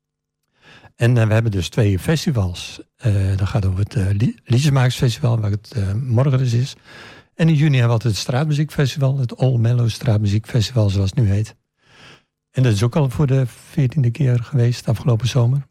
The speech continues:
En dat is vergelijkbaar met dit. Dus allemaal ook singer-songwriters, bandjes die, eh, maar dan live op straat spelen, zonder een podium,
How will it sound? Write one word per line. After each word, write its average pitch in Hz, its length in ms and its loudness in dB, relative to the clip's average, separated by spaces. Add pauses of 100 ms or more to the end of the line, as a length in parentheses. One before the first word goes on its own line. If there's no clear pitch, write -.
(200)
En 120 120 0
dat 117 140 2
is 113 200 0
vergelijkbaar 120 640 0
met 104 120 0
dit. 123 200 0
Dus 113 180 -2
allemaal 120 280 0
ook 113 140 -2
singer-songwriters, 113 1000 0 (800)
bandjes 117 480 0
die, 101 380 0
eh, 98 100 0 (160)
maar 131 200 0
dan 120 300 0
live 117 220 0
op 113 60 -4
straat 131 380 -2
spelen, 110 320 0
zonder 117 280 2
een 110 80 0
podium, 113 680 0